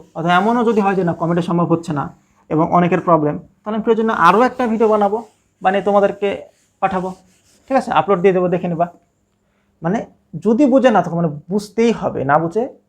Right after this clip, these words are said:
যাওয়া যাবে না। এতে যা করতে হয় তোমরা করবা, ঠিক আছে? তাহলে আশা করছি বুঝতে পেরেছো। আর বুঝতে না পারলেও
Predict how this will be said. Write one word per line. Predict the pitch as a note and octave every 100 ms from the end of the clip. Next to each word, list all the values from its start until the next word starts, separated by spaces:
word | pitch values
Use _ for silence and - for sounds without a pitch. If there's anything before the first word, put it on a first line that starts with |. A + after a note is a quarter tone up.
| _ _
যাওয়া | D3+ C#3
যাবে | C#3 A#2+ G2+
না। | - _ _ _ _ -
এতে | E3+ G#3+
যা | E3
করতে | D3+ F3 E3 E3
হয় | F3+ B3 -
তোমরা | C#3 C3 B3 -
করবা, | - C#3 - - _ _ _
ঠিক | F3
আছে? | F3+ F3+ C4+
তাহলে | _ _ _ D#3+
আশা | D#3+ G3
করছি | G3 F#3+ - G3+ G#3 - _ _ _ -
বুঝতে | D#3 E3 G3+
পেরেছো। | F#3 F3+ - G#3+ C4 _ _ _ _ _ _ _ -
আর | C#3+ C#3+
বুঝতে | C#3+ D#3 -
না | F3
পারলেও | E3+ E3+ G3